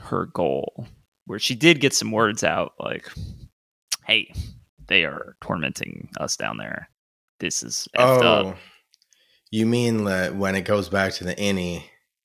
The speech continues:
Speaker 2: Irving's probably gonna be the saddest because nothing really happened?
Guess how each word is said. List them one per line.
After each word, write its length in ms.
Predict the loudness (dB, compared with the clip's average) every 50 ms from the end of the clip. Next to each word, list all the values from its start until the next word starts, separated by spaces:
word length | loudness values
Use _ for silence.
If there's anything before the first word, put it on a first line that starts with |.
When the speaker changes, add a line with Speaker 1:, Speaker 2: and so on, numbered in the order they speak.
| _ _ _ _ _ _ _ _ _ _ _ _ _ _ _ -2
Speaker 2:
Irving's 320 | -2 0 0 -2 -4 -4
probably 220 | -2 0 0 0 0
gonna 100 | -2 -2
be 100 | -4 -6
the 100 | -4 -4
saddest 640 | -2 -2 0 0 0 -2 -2 -2 -4 -4 -6 -6 -8
because 300 | -8 -8 -6 -8 -8 -6
nothing 280 | -8 -8 -8 -10 -10 -10
really 200 | -10 -8 -8 -6
happened? 420 | -6 -8 -6 -8 -8 -10 -10